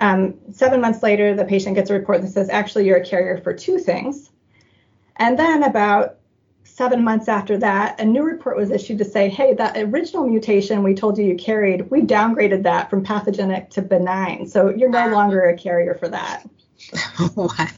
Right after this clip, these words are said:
Speaker 1: And then three months later, the report was revised again to add a new mu-, mutation that wasn't reported previously, that was previously considered to be a variant, and now the lab was saying they had new evidence to call it pathogenic.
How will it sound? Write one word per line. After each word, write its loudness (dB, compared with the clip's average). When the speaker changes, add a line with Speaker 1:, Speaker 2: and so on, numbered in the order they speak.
Speaker 1:
And 2
then 2
three -10
months -4
later, -2
the -2
report -2
was -2
revised 0
again -2
to -8
add 2
a 0
new 4
mu-, -2
mutation -2
that -2
wasn't -2
reported 0
previously, 0
that 4
was -2
previously 0
considered 0
to 0
be 2
a 4
variant, 0
and -4
now 0
the 2
lab 2
was -10
saying -4
they -4
had -2
new 0
evidence -2
to -6
call -4
it -6
pathogenic. -8